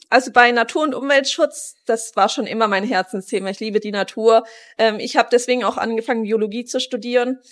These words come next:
Ich arbeite jetzt in einer Umweltschutzorganisation, also das ist schon ein sehr großer Bestandteil in meinem Leben und das ist mir unglaublich wichtig. Und ich freue mich jedes Mal, wenn dieses Thema neu in den Büchern vorkommt. Und es wird natürlich immer mehr, was mich natürlich wahnsinnig freut.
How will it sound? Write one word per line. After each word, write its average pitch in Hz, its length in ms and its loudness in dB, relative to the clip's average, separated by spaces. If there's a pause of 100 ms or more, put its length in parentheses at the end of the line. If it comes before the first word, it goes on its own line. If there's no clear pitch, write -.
(520)
Ich - 240 -6
arbeite 254 380 6
jetzt 247 160 6
in 226 180 -4
einer 220 200 -2
Umweltschutzorganisation, 240 1400 2
also 220 240 2
das 233 220 -2
ist - 140 -2
schon 240 180 4
ein 220 320 -2
sehr 208 160 4
großer 220 880 2
Bestandteil 220 540 0
in 202 40 -6
meinem 202 240 -2
Leben 202 360 -2
und 185 160 -6
das 233 120 -4
ist 233 140 -10
mir 214 100 -6
unglaublich 240 520 2
wichtig. 214 480 -2 (280)
Und 214 140 -4
ich 247 120 -4
freue 220 160 -2
mich 240 180 -6
jedes 254 280 2
Mal, 202 200 0
wenn 202 100 -4
dieses 208 180 -8
Thema 220 220 -2
neu 208 140 -2
in 214 80 -2
den 214 140 -2
Büchern 247 340 -4 (400)
vorkommt. 220 540 4
Und - 80 -8
es 202 120 -10
wird 190 120 -8
natürlich 202 320 -4
immer 202 180 -4
mehr, 202 260 -2
was 190 160 -2
mich 202 120 -12
natürlich - 520 -8
wahnsinnig 196 480 -2
freut. 190 440 -2